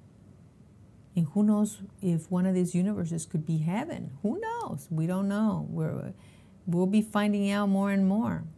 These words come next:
I tell you, you know, we'll be finding out more and more. Another thing is bubble universes. This is really nice, and I wanna show you the picture because it was so amazing.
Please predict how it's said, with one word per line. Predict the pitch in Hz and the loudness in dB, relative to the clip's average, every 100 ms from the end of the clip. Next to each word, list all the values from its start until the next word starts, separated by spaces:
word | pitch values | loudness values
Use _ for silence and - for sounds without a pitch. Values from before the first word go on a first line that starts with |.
| - - | -18 -8
I | 170 | -4
tell | 160 - 202 226 | -4 -2 -2 0
you, | 190 180 - - - - - 185 | -2 -4 -6 -14 -20 -20 -12 -4
you | 170 | -2
know, | 170 | 0
we'll | 160 170 | 0 2
be | 185 | 0
finding | - 190 185 | 2 2 4
out | 185 185 | 4 4
more | 180 185 | 4 4
and | 190 | 6
more. | 170 160 - - - - - | 4 2 -6 -14 -14 -12 4
Another | 196 208 262 392 | 8 10 8 4
thing | - 208 190 | 4 6 8
is | 190 - - - - - | 6 2 -6 -20 -10 0
bubble | 156 202 202 233 220 196 | 6 8 6 4 2 2
universes. | 175 233 302 214 151 143 - - - - - - - - - | 6 6 6 4 2 0 -2 -2 -2 -4 -12 -18 -20 -18 0
This | 196 208 | 2 4
is | 247 214 | 2 4
really | 175 160 | 4 4
nice, | 151 139 143 139 | 2 2 0 0
and | 160 | 0
I | |
wanna | 170 180 | 2 2
show | 180 | 2
you | 165 | 2
the | 143 | 0
picture | 160 143 160 | -2 -2 -4
because | 156 156 | -2 -2
it | 156 | 0
was | 147 | 0
so | - 170 165 - | 2 4 2 0
amazing. | 170 165 160 165 170 170 165 156 151 151 | 2 6 6 6 6 6 4 2 0 -2